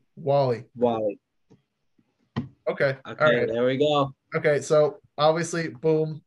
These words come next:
Speaker 2: Thank
Speaker 1: Wall-E,
Speaker 2: God. <laughs>
Speaker 1: Wall-E wins the Pixar bracket. Thank God. Look, I
Speaker 2: Yeah.
Speaker 1: love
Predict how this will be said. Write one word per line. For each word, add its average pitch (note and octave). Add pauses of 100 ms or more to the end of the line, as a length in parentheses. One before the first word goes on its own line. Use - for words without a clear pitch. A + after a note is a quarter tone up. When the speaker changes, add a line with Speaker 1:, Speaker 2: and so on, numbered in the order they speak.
Speaker 2:
Thank D3+
Speaker 1:
Wall-E, D#3
Speaker 2:
God. C3 (120)
<laughs> G3
Speaker 1:
Wall-E E3
wins D#3
the C#3
Pixar D#3
bracket. D3 (300)
Thank D#3+
God. D3+
Look, D#3+ (540)
I F3+
Speaker 2:
Yeah. D#3+
Speaker 1:
love F3